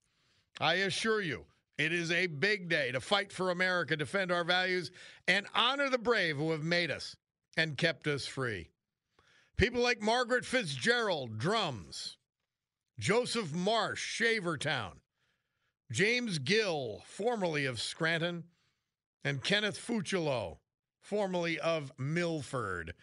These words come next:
who we honor today. So with history, our great founding fathers,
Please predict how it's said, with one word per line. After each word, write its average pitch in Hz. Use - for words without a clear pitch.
who 143
we 139
honor 139
today. 131
So 185
with 180
history, 220
our 202
great 214
founding 220
fathers, 190